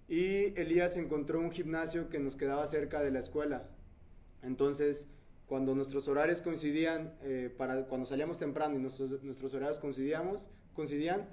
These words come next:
aprovechábamos para ir a, a este gimnasio que nos quedaba cerca, este, porque, pues, nos,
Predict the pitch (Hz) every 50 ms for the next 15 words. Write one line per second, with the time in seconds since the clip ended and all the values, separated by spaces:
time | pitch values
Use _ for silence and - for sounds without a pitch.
0 | - - - 143 - 131 143 135 135 - 156 160 160 165 156 - - 151 135 131
1 | 131 139 143 143 143 147 143 135 127 123 123 127 131 131 - - 147 135 139 127
2 | 135 135 135 147 139 147 135 131 127 - 131 131 135 139 - 143 135 139 139 160
3 | 165 175 165 - - - - - - - - - - - - 123 120 120 117 -
4 | - - 120 117 117 117 120 117 113 - 104 - 117 110 113 123 117 113 - -
5 | -